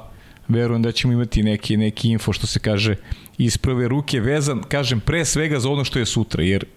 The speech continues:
jer realno, makar ja tako postavljam stvari u životu, ne zanima me šta je bilo juče, važnije mi šta će biti sutra. Iz te neke loše priče koje se odigrala, valja izvući pouke,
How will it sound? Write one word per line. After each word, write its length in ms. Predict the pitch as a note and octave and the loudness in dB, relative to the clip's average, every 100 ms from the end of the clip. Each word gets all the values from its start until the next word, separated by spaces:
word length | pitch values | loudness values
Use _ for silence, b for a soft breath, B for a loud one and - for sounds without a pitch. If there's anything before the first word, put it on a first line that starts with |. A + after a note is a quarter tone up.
| - | -4
jer 180 | G2+ G2+ | 0 2
realno, 400 | C3 D3+ C#3+ A#2+ B B B B - G#3+ - - | 2 2 0 0 B B B B -18 -14 -14 -6
makar 420 | B2+ A#2 C3 C#3+ | 0 2 2 0
ja 120 | D3 A#2+ | 0 0
tako 240 | B2+ B2 | -2 -2
postavljam 440 | - B2 - B2 | -2 0 0 0
stvari 300 | A2 B2+ A2+ | 0 0 2
u 80 | G#2+ | 2
životu, 540 | G#2 A2+ C3 - B2+ A2 | 2 2 0 0 0 2
ne 160 | B2+ | 0
zanima 300 | A2+ A#2+ A#2 | 2 0 2
me 80 | G2 | 0
šta 160 | - A2+ | 0 0
je 80 | G#2+ | 2
bilo 220 | A#2+ A2 | 2 2
juče, 340 | A#2+ - C3 - B B - - | 2 0 -2 -4 B B -8 -2
važnije 400 | G#2+ A#2 B2+ B2 | 0 2 0 2
mi 220 | A2+ G#2 | 2 0
šta 200 | - B2 | -2 -2
će 140 | B2+ | 0
biti 260 | C3 - A2 | -2 0 0
sutra. 380 | - D3+ D3+ C3+ | 0 -2 0 0
Iz 200 | A#2 - | 0 0
te 140 | C#3 | 0
neke 340 | B2+ B2+ B2+ G#2 B B B | 0 -2 -4 -4 B B B
loše 400 | B2+ B2+ D#3 - | 0 2 0 0
priče 340 | G#2 C#3 C3+ C3 | -2 -2 -2 -2
koje 240 | B2 A#2 | 0 0
se 120 | - | 0
odigrala, 600 | B2 C#3+ D3+ C#3+ C3+ A#2 B B - | 0 0 0 0 0 -2 B B -4
valja 300 | A#2 B2+ C3+ | 0 0 0
izvući 400 | A2 B2 C#3 - | 0 0 0 -2
pouke, 560 | - A#2 A#2 - E3+ | 0 0 0 0 -4